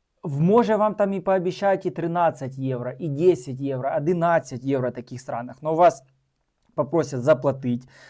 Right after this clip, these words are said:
за вакансію, ви знаєте, що ваша дитина буде там нелегально, її можуть депортувати і так далі, і тому подобне. Їдете в Польщу, до нас,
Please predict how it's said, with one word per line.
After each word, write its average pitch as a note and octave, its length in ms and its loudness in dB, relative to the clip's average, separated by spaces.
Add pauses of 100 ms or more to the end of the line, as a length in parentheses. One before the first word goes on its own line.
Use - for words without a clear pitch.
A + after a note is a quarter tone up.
(120)
за D#3+ 140 6
вакансію, G#3+ 600 2 (440)
ви F3+ 300 2
знаєте, D#3 340 4
що D3 160 -6
ваша D3+ 260 2
дитина C#3+ 360 -2
буде C#3 260 0
там C#3+ 420 0
нелегально, C#3+ 880 2 (280)
її E3+ 180 0
можуть C#3 340 0
депортувати D3+ 840 0 (400)
і G#3 120 2
так D#3+ 180 2
далі, A3 240 6
і F3+ 40 6
тому D#3+ 260 0
подобне. C3+ 420 0
Їдете A3 400 2
в G#3+ 60 0
Польщу, C4 560 -2 (1040)
до E3+ 200 6
нас, F3 420 4